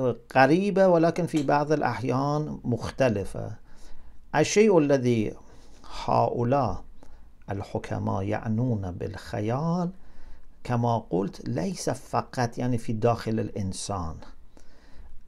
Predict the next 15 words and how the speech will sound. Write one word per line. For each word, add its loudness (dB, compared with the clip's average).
يعني 0
هذه -2
مرحلة 0
من -4
مراحل 0
الوجود 0
أو 2
عالم 4
من -2
عوالم 2
الوجود 0
يقع 2
بين 2
عالم 0
المادة 0